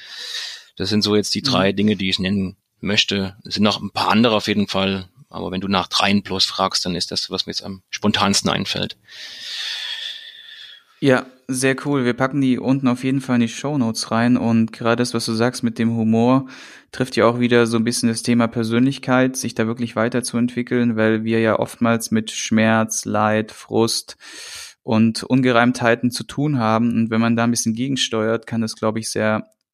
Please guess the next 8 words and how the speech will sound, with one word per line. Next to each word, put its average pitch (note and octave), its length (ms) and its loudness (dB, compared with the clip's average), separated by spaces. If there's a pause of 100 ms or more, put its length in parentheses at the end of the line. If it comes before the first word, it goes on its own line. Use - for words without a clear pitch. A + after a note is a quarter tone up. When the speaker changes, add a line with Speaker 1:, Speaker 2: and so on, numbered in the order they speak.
Speaker 2:
heilsam A2 560 0
sein, - 300 -8
Speaker 1:
Ja, F#2 160 4
ja, F2 120 0
Speaker 2:
ne? A2 220 -6 (320)
Speaker 1:
definitiv. - 460 -2 (960)
Speaker 2:
Kommen D3 260 -2
wir, C#3+ 340 4